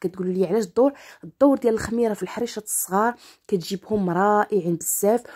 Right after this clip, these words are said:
وكت-، يعني كتعطيهم واحد ال-، شنو نقول لكم، يعني كتجيبهم، آه،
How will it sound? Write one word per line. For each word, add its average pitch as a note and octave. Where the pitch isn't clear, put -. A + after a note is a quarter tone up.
وكت-، F3+
يعني F3+
كتعطيهم G#3
واحد F#3
ال-، F3
شنو G#3+
نقول G3
لكم، E3
يعني F3+
كتجيبهم، G3+
آه، F3